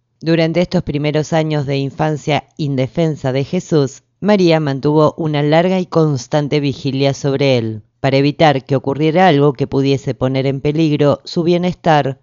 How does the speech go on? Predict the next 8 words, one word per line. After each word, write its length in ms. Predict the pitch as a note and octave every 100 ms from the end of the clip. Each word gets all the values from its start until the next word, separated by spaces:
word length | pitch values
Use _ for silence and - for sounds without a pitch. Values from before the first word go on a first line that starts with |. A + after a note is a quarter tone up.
| -
o, 200 | G3 D3+
de 100 | C3+
alguna 320 | C3 D#3 D#3+
manera, 640 | E3 F3+ E3+ D3+ D3+ -
estropear 600 | - F#3 - F3 D#3+ D3+ C#3
su 160 | D3+
futura 440 | - C#3+ C#3+ C#3+ C#3+
misión 600 | C#3+ C3 - C#3+ C#3